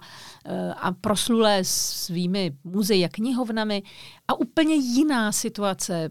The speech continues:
bude na hranicích s Pákistánem, mezi Pešavárem, Jalalabádem, tam v těch obcích a v Jalalabádu samotném, kde tahle tradice prostě není. A ti lidé tam mohou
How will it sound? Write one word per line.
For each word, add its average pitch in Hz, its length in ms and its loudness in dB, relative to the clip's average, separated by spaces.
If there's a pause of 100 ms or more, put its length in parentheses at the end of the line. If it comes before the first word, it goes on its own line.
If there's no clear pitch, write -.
(100)
bude 196 280 -2
na 208 100 0
hranicích 214 880 -2
s 175 180 0
Pákistánem, 214 840 -2
mezi 180 200 0
Pešavárem, 185 760 0
Jalalabádem, 196 800 0
tam 202 120 -6
v - 60 -10
těch - 160 -8
obcích 175 440 -6
a 156 40 -4
v 160 120 -8
Jalalabádu 175 440 0
samotném, 196 640 -2 (400)
kde - 140 -2
tahle 247 240 0
tradice 220 400 -4
prostě - 340 -4
není. 190 340 2
A - 60 -4
ti 208 160 -2
lidé 226 340 2
tam 220 180 -2
mohou 214 640 2